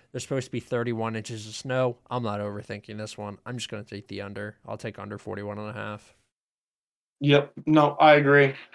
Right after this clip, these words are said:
Speaker 2: Um, so there has been some people saying that the, uh, snow forecast isn't necessarily for where the field is, but still, any snow is snow.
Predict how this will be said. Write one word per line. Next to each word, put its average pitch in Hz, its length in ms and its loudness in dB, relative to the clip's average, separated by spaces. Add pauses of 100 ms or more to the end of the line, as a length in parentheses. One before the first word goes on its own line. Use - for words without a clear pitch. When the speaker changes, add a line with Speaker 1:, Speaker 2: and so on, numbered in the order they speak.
(200)
Speaker 2:
Um, 135 460 6
so 160 100 0
there 160 120 8
has 208 180 10
been 262 140 6
some 220 200 8
people 226 240 2
saying 220 440 4
that 180 180 0
the, 165 380 8
uh, 139 260 10
snow 156 400 4
forecast 175 800 4 (100)
isn't 147 320 2
necessarily 143 600 4
for 131 160 0
where 131 140 8
the 120 60 2
field 151 320 4
is, 151 220 4 (300)
but 127 120 0
still, - 440 8
any 156 160 6
snow 156 320 8
is 139 120 6
snow. 120 460 4